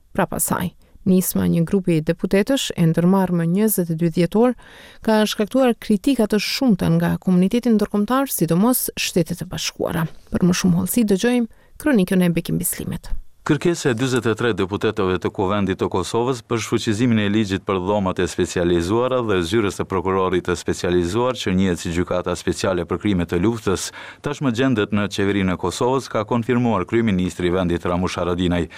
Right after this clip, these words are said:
Speaker 2: Kryesia e Kuvendit të Kosovës rreth një javë më parë ja ka dërguar qeverisë së Kosovës nismën e deputetëve për shfuqizimin e ligjit për Gjykatën Speciale, në mënyrë që ekzekutivi ta jap mendimin e fundit lidhur me këtë nismë.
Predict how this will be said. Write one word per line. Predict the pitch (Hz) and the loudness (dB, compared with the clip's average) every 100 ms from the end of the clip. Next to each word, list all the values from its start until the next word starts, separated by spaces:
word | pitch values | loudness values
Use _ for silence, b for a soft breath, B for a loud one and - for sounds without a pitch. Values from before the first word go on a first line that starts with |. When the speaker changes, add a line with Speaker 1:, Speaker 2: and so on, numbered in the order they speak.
| B B | B B
Speaker 2:
Kryesia | 113 117 - 120 | 0 2 2 0
e | 113 | 0
Kuvendit | 117 117 110 110 | 0 0 0 0
të | 98 | 0
Kosovës | 104 - 131 101 - | -2 0 0 0 -2
rreth | 90 87 95 95 | -2 0 0 0
një | 95 98 95 | 0 2 2
javë | 90 90 | 0 0
më | 90 113 | -2 0
parë | 113 127 | 0 0
ja | 120 | -2
ka | 107 92 | -2 0
dërguar | 95 98 120 95 | 0 2 0 0
qeverisë | 98 90 104 101 90 | -2 0 0 -2 -2
së | 92 | -2
Kosovës | 90 113 92 - | -2 -2 -2 0
nismën | 113 120 98 87 82 | 0 0 0 -2 0
e | |
deputetëve | 87 87 101 120 110 98 87 B B | -2 -2 -4 -4 -2 -2 -4 B B
për | B 139 117 | B -4 -2
shfuqizimin | 117 104 98 123 104 | -2 0 0 2 2
e | 90 | 2
ligjit | 101 117 95 - | 2 2 0 -2
për | 90 85 | -2 -2
Gjykatën | 92 98 90 85 80 | -2 -2 -2 -4 -4
Speciale, | 85 - 127 104 87 B B 139 | -4 0 0 0 -4 B B 0
në | 143 | 2
mënyrë | 143 135 143 | 2 2 2
që | 120 98 | 0 0
ekzekutivi | 98 104 101 135 139 | 0 0 0 0 0
ta | 123 | 0
jap | 117 113 | -2 0
mendimin | 104 101 95 98 92 85 | 0 2 2 2 2 0
e | |
fundit | 139 135 107 - B B - | 2 2 2 -2 B B -2
lidhur | 135 131 104 87 | 0 2 0 0
me | 85 | -2
këtë | 82 95 101 85 | -2 -2 0 2
nismë. | 87 80 101 90 | 0 0 0 -2